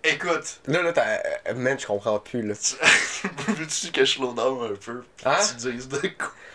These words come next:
Speaker 2: Non, non, non, non! Continue de parler, parle-moi d'Avatar, s'il te plaît.
Speaker 1: Ouais, ok, ok,
Speaker 2: Ça,
Speaker 1: ok.
Speaker 2: c'est parfait.
Speaker 1: Ok,
Speaker 2: Juste
Speaker 1: c'est
Speaker 2: que
Speaker 1: bon.
Speaker 2: là, le lien, euh, je
Speaker 1: Je sais pas, mais c'est de la conversation.
Speaker 2: Ah, oui,
Speaker 1: C'est,
Speaker 2: oui,
Speaker 1: c'est
Speaker 2: c'est
Speaker 1: la chimie, ça, ça coule.
Speaker 2: Ah, ça coule.
Speaker 1: <laughs>
Speaker 2: Euh,
Speaker 1: Ouais, ça coule.
Speaker 2: euh,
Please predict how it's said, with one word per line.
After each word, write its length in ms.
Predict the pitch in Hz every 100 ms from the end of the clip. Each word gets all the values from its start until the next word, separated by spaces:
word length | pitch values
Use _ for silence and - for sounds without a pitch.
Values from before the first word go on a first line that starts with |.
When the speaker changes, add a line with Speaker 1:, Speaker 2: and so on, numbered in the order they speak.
| -
Speaker 2:
Non, 160 | 165 233
non, 280 | 262 262
non, 0 |
non! 200 | 269 269
Continue 540 | 208 - - - - 196
de 100 | -
parler, 240 | 175 196 208
parle-moi 280 | 120 127 160
d'Avatar, 440 | 151 135 - 180
s'il 80 | -
te 320 | - - 151
plaît. 120 | 202 160
Speaker 1:
Ouais, 200 | 226 156
ok, 300 | - 156 123
ok, 180 | -
Speaker 2:
Ça, 80 | 156
Speaker 1:
ok. 40 | 202
Speaker 2:
c'est 140 | 147
parfait. 460 | 139 131 - 147 - - - -
Speaker 1:
Ok, 80 | 131 147
Speaker 2:
Juste 200 | 135 165
Speaker 1:
c'est 80 | -
Speaker 2:
que 140 | 147
Speaker 1:
bon. 160 | 143 143
Speaker 2:
là, 140 | 175
le 140 | 196 139
lien, 360 | 127 127 139 175 175 127 -
euh, 200 | 117 113
je 500 | 120 113 110 107 - - _ _ _ -
Speaker 1:
Je 140 | 117 131
sais 160 | -
pas, 140 | 143 220
mais 120 | 117
c'est 120 | 113
de 60 | 113 107 - -
la 80 | 110
conversation. 760 | - 120 131 - - - 170 104 92 - _ - -
Speaker 2:
Ah, 180 | 127
oui, 100 | 107
Speaker 1:
C'est, 60 | 120
Speaker 2:
oui, 60 | 107
Speaker 1:
c'est 140 | 139
Speaker 2:
c'est 60 | 123
Speaker 1:
la 80 | 117
chimie, 540 | - - 127 165 147
ça, 180 | - 104
ça 160 | 101
coule. 340 | 95 - 143 101 - - _ _ -
Speaker 2:
Ah, 100 | 104
ça 140 | 104 98
coule. 280 | - 95 92 -
Speaker 1:
<laughs> 100 | -
Speaker 2:
Euh, 360 | 143 143 151
Speaker 1:
Ouais, 60 | 107
ça 140 | - -
coule. 200 | - -
Speaker 2:
euh, 140 | 113